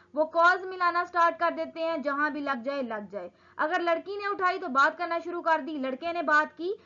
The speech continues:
तो call काट दी। ये है पहले wrong call करने वाले इंसान। Second, आजकल के दौर में जो भी लोग जॉबियंस हैं, लड़कियां हैं या लड़के हैं,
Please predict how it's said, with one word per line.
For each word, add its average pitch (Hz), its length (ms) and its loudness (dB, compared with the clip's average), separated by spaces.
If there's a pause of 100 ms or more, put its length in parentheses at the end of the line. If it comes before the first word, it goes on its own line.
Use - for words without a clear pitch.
(200)
तो 370 100 -6
call 320 400 4
काट 214 260 0
दी। 180 220 -18 (460)
ये 349 220 0
है 370 200 4
पहले 302 420 2
wrong 277 260 -2
call 269 200 0
करने 240 340 -6
वाले 233 240 -2
इंसान। 240 640 -6
Second, 330 580 -2 (560)
आजकल 403 440 4
के 415 260 -10
दौर 349 260 4
में 339 260 -2
जो 294 220 0
भी 381 120 -4
लोग 339 220 2
जॉबियंस 277 600 -4
हैं, 240 400 -8
लड़कियां 254 580 -6
हैं 262 260 -6
या 269 200 -6
लड़के 254 520 -4
हैं, 277 300 -2